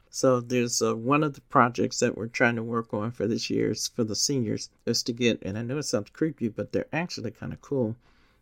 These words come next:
the, uh, robotic companion pets that actually have the fur and stuff, not like the ones that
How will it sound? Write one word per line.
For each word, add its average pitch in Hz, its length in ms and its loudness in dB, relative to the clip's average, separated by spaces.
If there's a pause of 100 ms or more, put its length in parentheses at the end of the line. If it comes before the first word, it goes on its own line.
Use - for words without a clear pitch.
the, 113 380 4
uh, 90 180 -2
robotic 120 640 -2
companion 120 840 -2
pets - 380 -2
that - 260 -6
actually 120 300 -4
have 120 140 -6
the - 80 -16
fur 127 240 2
and 127 80 -6
stuff, - 260 -2
not 110 160 -10
like 120 160 -10
the 104 80 -8
ones 107 240 -6
that - 180 0